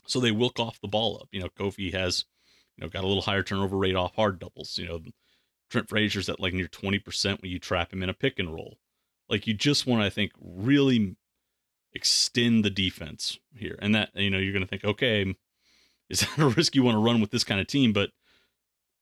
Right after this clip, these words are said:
Missouri, I think, has to make this a game where they're extending it, they're making it tough, they're forcing turnovers, and then they're gonna get out and run. And I think that's the thing you have to do is, as we talked about earlier, is you have to make Kofi hoof it a little bit.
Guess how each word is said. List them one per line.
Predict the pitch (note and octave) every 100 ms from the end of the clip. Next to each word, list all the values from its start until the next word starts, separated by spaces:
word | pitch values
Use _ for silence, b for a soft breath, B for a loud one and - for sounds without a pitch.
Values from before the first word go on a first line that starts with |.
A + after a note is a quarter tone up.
| -
Missouri, | G#2+ G#2+ C3+ A#2+
I | G2+
think, | G#2 -
has | A#2+ A2+ -
to |
make | G2 F#2 -
this | F#2
a | F#2
game | F#2+ F#2 F2
where | E2+
they're | E2+ E2+
extending | - - G#2 G2 F#2
it, | F2+
they're | F2
making | F2 G2 - F2+
it | -
tough, | F#2 E2
they're | -
forcing | - A2+ A2 - F#2
turnovers, | F#2+ F2 F2 E2 E2 D#2+ - - _ _ _ _ _ _
and | G#2+ G#2 G2+
then | G2+ C3+
they're | C3
gonna | A2+ G#2+
get | G2+
out | F#2 F#2
and | E2+ E2+
run. | F2 D2+ D2+ _ _ _ _
And | G2+ F#2+
I |
think | - A#2 G2 _ _
that's | - G#2 - - - -
the |
thing | F#2+ G#2
you | F#2+
have | F#2
to | F#2
do | F#2+ F#2+
is, | F2 - _ _ _ -
as | F#2
we | F#2
talked | F#2+ -
about | F#2+
earlier, | G#2+ B2 F#2+
is | F2 - - _ _ _ _ _ _ _ _ -
you | A2+
have |
to | A2
make | G2 A2 A#2 -
Kofi | - D3 A#2 G2+
hoof | D#3+ -
it | G2+
a | E2+
little | F2+ E2+
bit. | D#2+ E2+ C#2+